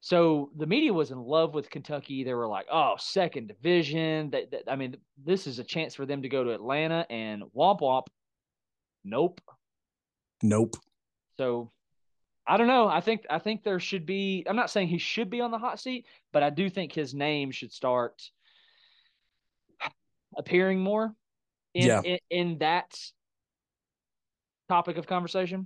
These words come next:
Speaker 1: So
Speaker 2: Absolutely.
Speaker 1: Miami at Clemson. Clemson is, uh, at home. Spread is at nineteen. Man,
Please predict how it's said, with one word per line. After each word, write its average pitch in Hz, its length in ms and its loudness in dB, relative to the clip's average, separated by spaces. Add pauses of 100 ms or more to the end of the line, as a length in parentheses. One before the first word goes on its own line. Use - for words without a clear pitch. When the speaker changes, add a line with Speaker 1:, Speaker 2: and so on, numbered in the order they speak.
(160)
Speaker 1:
So 110 240 -8 (200)
Speaker 2:
Absolutely. 110 680 4 (560)
Speaker 1:
Miami 269 240 6
at 240 80 0
Clemson. 202 440 0
Clemson 202 600 -2
is, 156 480 -4 (160)
uh, 139 560 2
at 165 160 -2
home. 165 500 0 (1200)
Spread 196 320 2
is 160 100 0
at 147 80 -2
nineteen. 151 720 -2 (1600)
Man, 95 340 -8